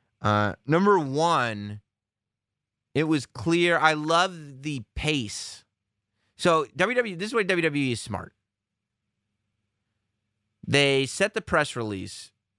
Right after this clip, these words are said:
"Thunderdome, Thunderdome, Thunderdome. You gotta see this Thunderdome. It's gonna be amazing," right? And so they know that everybody is tuning into SmackDown for the first two minutes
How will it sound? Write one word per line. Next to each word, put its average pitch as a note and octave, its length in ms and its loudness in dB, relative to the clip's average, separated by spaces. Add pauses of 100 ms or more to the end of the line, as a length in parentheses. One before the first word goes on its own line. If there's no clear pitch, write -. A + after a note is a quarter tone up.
(120)
"Thunderdome, D#3+ 420 2
Thunderdome, C#3 440 0
Thunderdome. B2 380 -2
You A#2 60 -4
gotta B2+ 160 0
see C3+ 140 -4
this B2 160 -4
Thunderdome. A2+ 400 0
It's G#2+ 100 -6
gonna G#2+ 140 -2
be G2+ 100 0
amazing," E2+ 380 -6
right? G#2+ 200 -6 (1400)
And C3+ 120 2
so E3+ 140 2
they D#3 160 2
know D3 680 -2 (1080)
that B2+ 420 0 (520)
everybody E3 540 2
is C3 140 -6 (300)
tuning D#3+ 340 -4
into C3+ 180 -4
SmackDown A#2+ 600 -2
for B2+ 120 -2
the A#2 80 -4
first F3 280 0
two F#3 180 0
minutes E3 640 -4